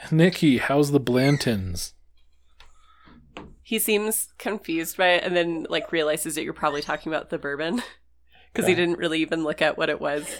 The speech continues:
Speaker 2: when he poured himself a glass of it.
Speaker 1: Okay.
Speaker 2: Um, he's like, "Oh, yes, thank you. It's, uh, nicer than I'd usually get."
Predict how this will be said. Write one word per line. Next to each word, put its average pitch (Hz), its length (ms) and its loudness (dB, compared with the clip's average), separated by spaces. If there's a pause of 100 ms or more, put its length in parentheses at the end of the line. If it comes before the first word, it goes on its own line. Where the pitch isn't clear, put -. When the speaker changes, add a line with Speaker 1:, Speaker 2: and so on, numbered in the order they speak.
(140)
Speaker 2:
when 180 120 2
he 208 100 4
poured 160 260 0
himself 165 360 0
a 170 80 -4
glass 151 340 -6
of 190 120 -4
it. 208 200 -8 (1200)
Speaker 1:
Okay. 107 320 -8 (200)
Speaker 2:
Um, 170 320 0 (240)
he's 208 240 -6
like, 175 200 0 (480)
"Oh, 185 420 4
yes, 190 440 2 (260)
thank 214 320 4
you. 156 200 4
It's, - 380 0
uh, 160 340 4 (1600)
nicer 202 480 6
than 170 200 2
I'd 156 180 2
usually 160 460 0
get." - 380 -10